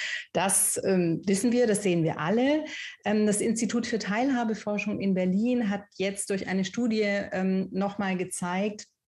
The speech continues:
dass, ähm, die S-, Corona-Situation das, ähm, ja,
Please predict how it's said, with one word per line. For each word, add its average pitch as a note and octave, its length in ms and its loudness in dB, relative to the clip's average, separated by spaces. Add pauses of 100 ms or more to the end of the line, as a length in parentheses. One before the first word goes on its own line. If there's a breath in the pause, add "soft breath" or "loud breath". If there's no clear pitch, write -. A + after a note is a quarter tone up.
(320)
dass, E3+ 540 0
ähm, F#3+ 340 2 (580 loud breath)
die G3+ 300 4
S-, - 340 -4
Corona-Situation F#3 1400 0 (140)
das, F#3 580 -4
ähm, F3+ 720 0
ja, E3+ 340 -2